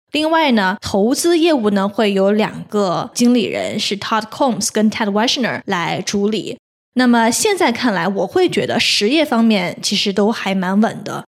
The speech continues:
包括今年保险业也非常的好。但是我对投资业务其实是有点好奇，因为 Todd 跟 Ted 也没有参加今年的股东大会，外界呢也不知道到底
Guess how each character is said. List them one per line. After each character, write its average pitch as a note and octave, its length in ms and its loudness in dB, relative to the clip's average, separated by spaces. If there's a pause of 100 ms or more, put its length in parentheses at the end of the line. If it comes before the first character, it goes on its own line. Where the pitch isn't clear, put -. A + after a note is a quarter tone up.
(140)
包 A3 100 0
括 G3+ 140 0
今 A3 220 2
年 G#3 140 4
保 F#3+ 160 -2
险 G#3+ 240 -2
业 G#3 160 2
也 - 160 -4
非 G#3 140 -2
常 G3 180 -4
的 F#3+ 100 -4
好。 - 280 -8 (340)
但 D#4 140 0
是 - 80 2
我 G#3+ 160 2
对 B3 200 2
投 G#3+ 320 -2
资 D#4+ 260 0
业 D#4+ 180 2
务 G3 240 0
其 - 280 -2
实 G#3 60 0
是 G#3+ 280 -4
有 G#3+ 120 4
点 A3 140 2
好 G#3+ 180 0
奇， - 420 -4 (380)
因 B3+ 120 2
为 A#3+ 100 2
Todd A#3 280 -2
跟 A3 180 4
Ted G3 360 -2
也 G#3 140 0
没 F3 120 -2
有 A#3+ 120 2
参 G3+ 240 0
加 G3 240 0
今 G#3 140 0
年 G3 120 2
的 G#3 60 2
股 G3+ 140 -4
东 G3 140 -2
大 G3 140 0
会， - 220 0 (320)
外 D#4 140 2
界 B3+ 140 4
呢 A#3 120 6
也 F3+ 200 0
不 - 220 -4
知 D#4 220 0
道 D#4 240 2
到 D#4 200 2
底 A#2 360 -6